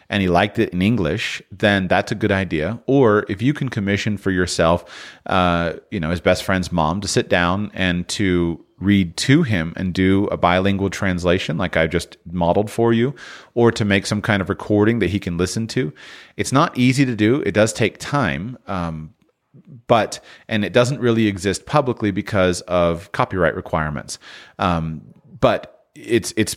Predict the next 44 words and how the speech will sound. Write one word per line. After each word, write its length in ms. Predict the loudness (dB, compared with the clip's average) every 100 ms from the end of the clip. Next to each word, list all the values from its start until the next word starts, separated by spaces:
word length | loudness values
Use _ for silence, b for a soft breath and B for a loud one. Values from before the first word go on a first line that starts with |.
| -4
it's 180 | -4 -2
possible, 520 | 2 2 2 -4 0
or 140 | 2 4
you 160 | 2
can 180 | 0 -4
do 160 | -4 -4
it, 120 | 0
right? 180 | 0 2
I, 200 | 0 0
one 200 | 0 0
of 100 | 0
the 40 |
things 240 | -2 -4 0
that 100 | 2
I 420 | 4 4 2 -4 _ _ 2
also 340 | 2 2 -2
have 160 | -2 -2
done 220 | -2 -2
is 120 | -2
I 100 | -2
take, 300 | -2 -6 -2
I 60 | -2
make 200 | -2 -4
the 80 |
files 340 | -4 -2 -2 -4
myself, 500 | -8 -2 0 0 -4 B B B B -2
and, 720 | 2 4 2 0 -2 -6 -10 -12 -4
um, 420 | -2 -2 -6 -12 -18 _ _ _ _ _ 0
I'll 180 | 2 4
go 180 | 2 2
through 340 | 2 2 4
and 80 | 4
I'll 140 | 0
take 260 | 0 -2 0
a 60 |
book 260 | -2 0 0
that 140 | 0
I 80 | 0
don't 240 | 0 -4 0
know 380 | 2 4 2
and 140 | -2 -4
I'll 120 | -4
translate 480 | 0 0 2 2 0
it 260 | -4 -12